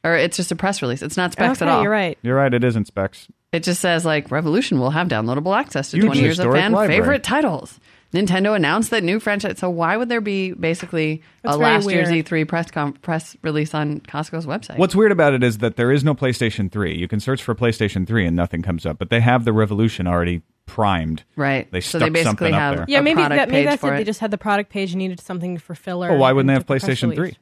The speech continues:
Speaker 1: I know.
Speaker 2: I don't
Speaker 3: That's,
Speaker 2: know.
Speaker 3: that's what I want to know.
Speaker 1: Interesting. Um, let's get to our emails very quickly because, unfortunately, we have a hard stop today. We are not indeterminate length. Oh, no.
Speaker 2: <laughs>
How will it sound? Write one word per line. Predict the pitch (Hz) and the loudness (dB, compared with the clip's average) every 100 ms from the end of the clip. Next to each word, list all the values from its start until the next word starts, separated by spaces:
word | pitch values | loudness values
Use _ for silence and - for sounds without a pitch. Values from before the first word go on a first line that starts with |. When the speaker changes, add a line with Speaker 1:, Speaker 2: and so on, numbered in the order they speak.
| _ | _
Speaker 1:
I | 170 | -4
know. | 175 | -2
Speaker 2:
I | 262 | -2
don't | 165 | 0
Speaker 3:
That's, | 226 277 | 0 2
Speaker 2:
know. | 240 190 | -2 0
Speaker 3:
that's | 107 - | -2 0
what | 117 110 110 | -4 -4 -6
I | 101 139 | -2 0
want | 120 104 - _ - | 2 0 -2 _ -8
to | 90 | -4
know. | 92 110 | -2 -2
Speaker 1:
Interesting. | - 277 285 302 294 226 220 220 220 - - | 0 0 0 -4 -6 -6 -4 -4 -6 -10 -2
Um, | 190 185 | 2 2
let's | 180 208 | 2 0
get | 247 | 0
to | 233 | 2
our | 208 | 2
emails | 180 185 170 | 4 2 2
very | 160 160 160 | 0 2 2
quickly | 156 160 147 156 | 2 -2 -2 -2
because, | 196 185 135 | -2 -2 -2
unfortunately, | - 143 208 240 190 175 | -2 -4 -2 -4 -2 0
we | 214 | 2
have | 190 | 0
a | 156 | 0
hard | - 143 156 175 | -2 0 0 0
stop | 170 196 | -2 -2
today. | - 131 | -2 -2
We | 139 | 0
are | 214 | 0
not | 135 160 190 | 0 0 0
indeterminate | 147 143 156 143 131 | 0 0 0 0 0
length. | 165 151 - | -2 -2 0
Oh, | 151 | 4
no. | 151 156 - _ _ | 4 2 0 _ _
Speaker 2:
<laughs> | - | -6